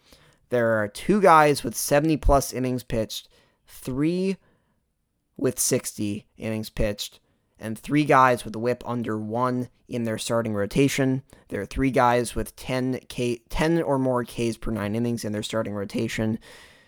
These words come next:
Shane Bieber could be an M V P candidate as well. Jose Ramirez is looking like a se-, serious M V P candidate, so watch out for the Indians come playoff time if they clinch it.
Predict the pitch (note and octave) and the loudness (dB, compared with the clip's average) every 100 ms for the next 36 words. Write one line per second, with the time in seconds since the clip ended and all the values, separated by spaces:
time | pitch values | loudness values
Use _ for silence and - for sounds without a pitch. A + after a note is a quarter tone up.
0 | _ - D3 C#3+ C3+ C3 D3 C#3+ - A#2 | _ 4 6 6 6 6 8 6 4 0
1 | B2+ A#2+ A#2+ A#2 A2 D3 C#3 C#3 C3+ B2+ | 0 2 0 0 2 2 4 4 4 4
2 | B2 G#2+ B2+ C3+ C3+ A2+ C#3 B2+ A#2 G#2+ | 2 2 2 6 6 6 4 4 0 -2
3 | A#2+ C#3 C#3 C3+ C3 - C3 C3 C3 B2+ | 0 2 2 0 -4 -4 -2 -2 0 0
4 | A#2+ B2 A#2 A2+ - - B2 _ _ - | 0 0 0 0 -2 -4 -4 _ _ -2
5 | C#3 C#3 C3+ B2 B2 B2 A#2 C3 A#2 A#2+ | 2 4 4 4 2 2 4 4 4 0
6 | A2+ A2+ G2+ - G#2 G#2 - G#2 D#3 E3+ | 0 0 -2 -4 -4 -4 -4 -6 -4 -4
7 | D3 B2 A#2+ C3 A#2+ G#2+ G#2+ - - A2 | -4 -6 -6 -8 -8 -8 -10 -12 -10 -10
8 | - A#2+ A2+ G2+ - G#2 F#2+ G2 - _ | -6 -2 0 -2 -4 -8 -6 -8 -10 _
9 | _ _ A#2 - G#2+ - G#2+ A2 F#2 | _ _ -8 -4 -4 -2 -4 -4 -10